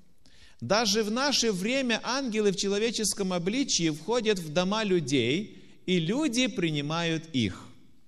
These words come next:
Я не знаю, вы читали раньше эту цитату или нет –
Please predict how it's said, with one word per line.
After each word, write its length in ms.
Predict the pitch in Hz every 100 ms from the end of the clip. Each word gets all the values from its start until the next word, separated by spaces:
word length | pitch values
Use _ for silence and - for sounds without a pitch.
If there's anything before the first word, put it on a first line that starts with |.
| - - - - - - - - -
Я 100 | 147
не 100 | 202
знаю, 220 | 208 254
вы 100 | 226
читали 320 | - - 254
раньше 360 | 233 220 214 208
эту 180 | 190 185
цитату 440 | - 202 202 196
или 180 | 175 170
нет – 220 | 202 339